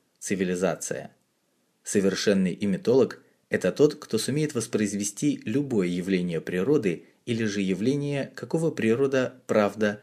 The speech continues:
спонтанно не создает, но создание которого является реальной возможностью. Почему уже процесс постройки машины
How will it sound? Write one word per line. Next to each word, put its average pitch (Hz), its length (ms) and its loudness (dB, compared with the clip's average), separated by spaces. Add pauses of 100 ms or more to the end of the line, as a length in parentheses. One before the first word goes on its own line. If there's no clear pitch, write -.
(140)
спонтанно 104 680 0
не 92 160 0
создает, 92 680 -2 (260)
но 107 140 2
создание 92 500 2
которого 147 640 2
является 117 540 0
реальной 95 400 2
возможностью. 92 880 -2 (800)
Почему 120 500 -2
уже 98 260 0
процесс 95 460 0
постройки 92 560 -2
машины 92 520 -2